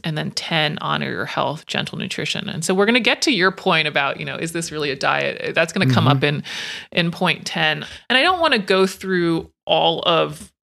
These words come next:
Speaker 1: those principles individually. I, I think some of the concepts are sort of redundant, but the, the main concepts, in my opi-, opinion, are they criticize, throughout these ten principles, they criticize overly restrictive and extreme approaches to dieting.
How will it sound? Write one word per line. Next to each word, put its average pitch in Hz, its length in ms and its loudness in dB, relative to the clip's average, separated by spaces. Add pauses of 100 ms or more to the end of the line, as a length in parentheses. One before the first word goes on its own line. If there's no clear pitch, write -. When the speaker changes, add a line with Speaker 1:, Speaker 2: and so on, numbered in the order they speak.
(120)
Speaker 1:
those 170 400 2
principles 160 520 0
individually. 156 720 0
I, - 360 -4
I 175 100 2
think 196 280 -4
some 185 180 0
of 170 80 0
the 147 80 -2
concepts 156 520 0
are 156 60 -4
sort 160 260 0
of 156 160 0
redundant, 147 520 0
but 165 100 -2
the, 180 180 -2
the 196 120 4
main 226 300 4
concepts, 185 460 0
in 175 60 0
my 151 240 2
opi-, - 320 -6
opinion, 151 360 -2
are 143 180 2
they 147 140 0
criticize, 175 840 0 (520)
throughout 170 180 2
these 165 140 0
ten 160 160 0
principles, 156 340 -2
they 165 100 2
criticize 180 640 2 (120)
overly 175 400 2
restrictive 160 480 -2
and 147 100 -2
extreme 151 480 -4
approaches 143 540 -4
to 147 100 -4
dieting. 151 580 0